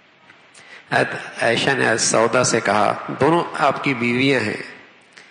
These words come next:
سودا سے کہا، "حلوہ کھاؤ، نہیں کھاؤ گی نا، تمہارے چہرے پہ مل دوں گی۔" حضرت سودا نہیں کھا رہی، تو حضرت عائشہ اٹھی اور حلوہ ہاتھوں میں لیا اور اس کے چہرے پہ مل دیا۔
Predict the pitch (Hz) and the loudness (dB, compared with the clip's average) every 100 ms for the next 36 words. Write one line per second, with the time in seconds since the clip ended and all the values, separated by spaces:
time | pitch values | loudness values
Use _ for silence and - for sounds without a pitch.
0 | - - - - - 117 127 127 139 131 | -20 -20 -20 -6 0 2 2 2 2 2
1 | 135 127 120 117 127 131 123 104 - - | 0 -2 -2 2 2 0 0 0 0 -6
2 | - - - 117 123 143 - 156 151 156 | -16 -20 -14 -4 0 0 0 2 2 4
3 | 185 202 - 123 117 143 151 - 131 147 | 2 0 0 0 2 2 0 0 2 2
4 | 151 156 127 117 120 113 107 98 92 80 | 2 2 2 0 0 0 0 -2 -4 -8
5 | - - - - - _ _ _ _ _ | -12 -20 -20 -20 -20 _ _ _ _ _
6 | _ _ _ _ _ _ _ _ - - | _ _ _ _ _ _ _ _ -20 -20
7 | - 123 117 - 120 127 123 131 127 131 | -6 0 0 2 2 4 2 2 0 2
8 | 117 120 113 - - - - - 127 127 | 2 2 -2 -6 -14 -16 -18 -4 0 2
9 | 139 139 151 143 139 175 170 - - - | 2 0 2 2 2 2 0 -4 -16 -20
10 | - - 131 139 156 - - - 120 139 | -16 -2 2 4 2 -2 -8 -2 2 2
11 | 143 123 127 151 151 143 151 170 139 131 | 2 2 0 2 2 2 2 2 2 0
12 | 143 135 123 127 127 131 113 120 113 110 | -2 0 0 2 2 0 0 0 0 -2
13 | 107 - | -4 -8